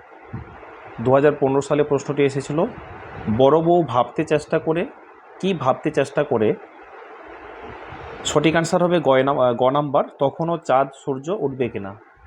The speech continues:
তারপরে প্রশ্ন, মেজো আর ছোটোর জন্য বারো মাস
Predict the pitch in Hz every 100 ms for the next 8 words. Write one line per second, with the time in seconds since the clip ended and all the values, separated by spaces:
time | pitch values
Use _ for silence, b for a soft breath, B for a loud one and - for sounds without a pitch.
0 | _ - - - - - - - - 139
1 | 143 156 180 185 - 202 147 143 156 165
2 | 160 160 - - 143 156 165 165 160 151
3 | 123 131 143 147 -